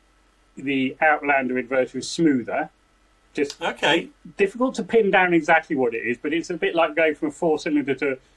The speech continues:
Speaker 1: six-cylinder car or something. It's definitely quicker. It's probably fifteen to twenty percent quicker than it was, substantially,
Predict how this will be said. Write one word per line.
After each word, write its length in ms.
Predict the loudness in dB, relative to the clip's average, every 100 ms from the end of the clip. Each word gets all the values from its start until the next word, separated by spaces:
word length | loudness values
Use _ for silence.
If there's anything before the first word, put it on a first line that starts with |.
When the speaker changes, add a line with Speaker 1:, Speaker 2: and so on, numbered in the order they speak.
| -10
Speaker 1:
six-cylinder 640 | -4 -4 -2 -4 -2 -4
car 280 | 0 2 2
or 160 | 0
something. 460 | -4 -12 -12 -12 -14 -16 _ _ _ _ _
It's 160 | -6 -4
definitely 480 | -2 -2 -2 -4 -4
quicker. 640 | 0 -2 -2 -8 -8 -10
It's 140 | -8 -8
probably 560 | -4 -4 -2 -4 -4 -6 _ _ _
fifteen 640 | -12 -4 -4 -2 -2 0 -2
to 100 | -8
twenty 460 | -6 -4 -4 -6
percent 400 | -10 -6 -6 -6 _ _ -6
quicker 320 | -2 -2 -2
than 160 | -4
it 80 | -4
was, 260 | -2 -2 -2
substantially, 680 | -6 -2 0 -2 -4 -6 -6